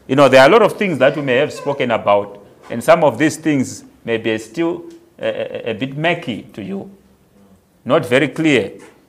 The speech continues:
Pray that the Lord may give you that spirit of revelation. May the Holy Spirit help you. Because the Bible says, "He shall teach you." He can teach you.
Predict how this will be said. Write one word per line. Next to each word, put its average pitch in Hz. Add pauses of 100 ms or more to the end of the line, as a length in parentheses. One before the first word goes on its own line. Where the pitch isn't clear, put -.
(640)
Pray 175
that 135
the 120
Lord 139
may 117
give 117
you 127
that 113
spirit 120
of 107
revelation. 104
May 113
the 107
Holy 156
Spirit 127
help 104
you. 104 (1700)
Because 107
the 104
Bible 127
says, 120
"He 113
shall 123
teach -
you." 98
He 101
can 117
teach -
you. 104